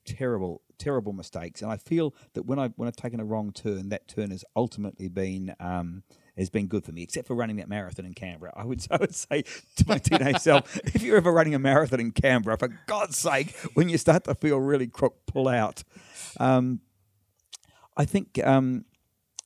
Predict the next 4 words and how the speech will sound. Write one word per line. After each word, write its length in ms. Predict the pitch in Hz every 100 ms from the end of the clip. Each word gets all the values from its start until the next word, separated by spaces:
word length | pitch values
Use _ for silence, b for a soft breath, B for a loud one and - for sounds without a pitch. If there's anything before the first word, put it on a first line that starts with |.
| _ _ _ _ _ _ _ _ _ _ _ _ -
I 80 |
think, 720 | 127 - - 165 175 170 - - - _
um, 720 | 120 120 117 113 113 113 107 104 - _ _ _ _
that 640 | 95 117 113 110 - -